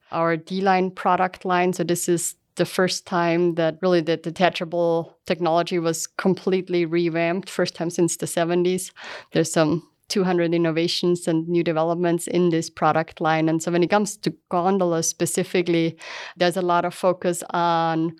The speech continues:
connectivity. There's features like Wi-Fi. There's a lot of development in terms of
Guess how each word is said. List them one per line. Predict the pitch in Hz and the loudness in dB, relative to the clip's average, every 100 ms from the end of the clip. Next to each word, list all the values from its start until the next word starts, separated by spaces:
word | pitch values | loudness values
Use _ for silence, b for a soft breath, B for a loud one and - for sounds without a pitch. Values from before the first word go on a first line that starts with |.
| B | B
connectivity. | 220 202 185 - 220 180 175 170 180 175 | -2 0 0 -4 -4 0 0 2 0 0
There's | 175 165 | -2 -4
features | - 185 175 170 156 | -2 -2 0 -2 0
like | 160 156 - | 2 0 0
Wi-Fi. | 160 165 160 - 165 160 160 | 0 0 0 -2 0 2 0
There's | 160 156 160 175 - | 0 0 -2 -4 -2
a | 170 | 2
lot | 165 | 2
of | 165 - | 2 -2
development | 165 160 160 160 165 160 - | 0 2 2 0 0 0 -2
in | 185 170 165 | 0 0 0
terms | - 160 160 - | 0 0 0 -4
of | - 160 156 151 - | -2 0 2 0 -4